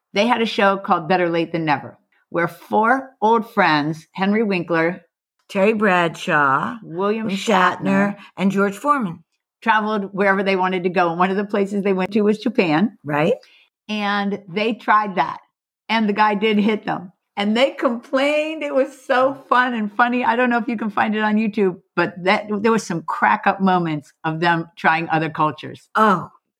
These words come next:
Speaker 2: the Japan moments were wonderful.
Speaker 1: I thought the Germany ones were too, though. Just,
Speaker 2: Yes,
Speaker 1: it
Speaker 2: they
Speaker 1: just
Speaker 2: were.
Speaker 1: came up in my
Speaker 2: Just,
Speaker 1: head as we're
Speaker 2: just
Speaker 1: sitting
Speaker 2: different.
Speaker 1: here.
Speaker 2: Yes, you're right.
Speaker 1: Can we get back on track?
Speaker 2: Maybe.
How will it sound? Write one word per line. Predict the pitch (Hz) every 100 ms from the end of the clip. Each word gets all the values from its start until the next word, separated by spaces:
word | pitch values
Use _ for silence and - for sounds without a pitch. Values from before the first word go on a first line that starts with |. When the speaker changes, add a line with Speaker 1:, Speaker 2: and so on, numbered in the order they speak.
| _
Speaker 2:
the | 202 208
Japan | 196 208 233 220 208 190
moments | 175 170 170 165 - -
were | 156 160
wonderful. | 147 156 165 156 127 131 - - - _ _ _ -
Speaker 1:
I | 262
thought | 269 247 233
the |
Germany | 214 262 247 220
ones | 208 202
were | 196 208
too, | 233 214
though. | 170 165 160
Just, | 214 202
Speaker 2:
Yes, | 190 240
Speaker 1:
it | 233
Speaker 2:
they | 311
Speaker 1:
just | 254
Speaker 2:
were. | 240
Speaker 1:
came | 247 240 240
up | 240
in | 226
my | 208
Speaker 2:
Just, | 226
Speaker 1:
head | 240 226
as | 208
we're | 208
Speaker 2:
just | 208
Speaker 1:
sitting | 247 254 220
Speaker 2:
different. | 202
Speaker 1:
here. | 160 151 156 _
Speaker 2:
Yes, | - - -
you're | - -
right. | 427 - _ _
Speaker 1:
Can | 233
we | 240
get | 339
back | 370 339 302
on | 269
track? | 277 226 226 - _
Speaker 2:
Maybe. | 214 214 196